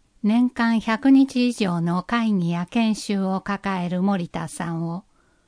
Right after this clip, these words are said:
文句一つ言わず送り出してくれる奥様。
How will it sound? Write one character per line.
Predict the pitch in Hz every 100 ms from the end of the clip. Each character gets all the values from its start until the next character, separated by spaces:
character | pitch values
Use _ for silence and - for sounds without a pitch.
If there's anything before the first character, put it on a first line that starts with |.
| _ _ -
文 | 220 247 247
句 | - 196
一 | - - 240
つ | - 190
言 | 180
わ | 175 190
ず | - 185 -
送 | 202 214
り | 220 202
出 | 208
し | - -
て | 175 175
く | 185
れ | 180 175
る | 185 -
奥 | 202 -
様。 | - - 175 160